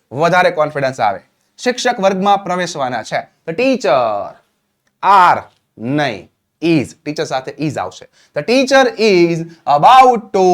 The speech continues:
enter the class. જોઈ લો. તો આ પ્રમાણે simply ટ્રાન્સલેશન સ્ટ્રક્ચરને આધારે કરતું જવાનું. નેક્સ્ટ વાક્ય જોઈએ, મેક્સિમમ કોન્ફિડન્સ આવશે.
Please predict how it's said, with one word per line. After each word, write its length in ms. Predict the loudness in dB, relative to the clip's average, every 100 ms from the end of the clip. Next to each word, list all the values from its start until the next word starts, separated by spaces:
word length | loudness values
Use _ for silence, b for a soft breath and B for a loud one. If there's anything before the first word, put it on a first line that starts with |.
| 2 -2 -8 -2 2 2
enter 680 | 2 6 8 8 8 6
the 120 | 2 -2
class. 260 | -2 -2 -4 -20 _ -10
જોઈ 280 | -2 0
લો. 220 | 0 -2 b b
તો 80 | -8
આ 180 | 0 0
પ્રમાણે 340 | 0 -4 -6
simply 520 | -6 -6 -4 -2 -2
ટ્રાન્સલેશન 800 | -4 -12 _ -8 -4 -4 -4 -6 -6 _ _ _
સ્ટ્રક્ચરને 420 | -6 -4 -4 -2
આધારે 320 | -2 -2 -2 -8 _
કરતું 260 | -6 -4 -2
જવાનું. 360 | -2 -2 -6 -10
નેક્સ્ટ 300 | -4 -4 -2
વાક્ય 200 | -2 0
જોઈએ, 320 | 0 0 0 -2 _ -10
મેક્સિમમ 500 | -6 -4 -2 -2 -2
કોન્ફિડન્સ 460 | -2 -4 -4 -6
આવશે. 300 | -4 -4 -8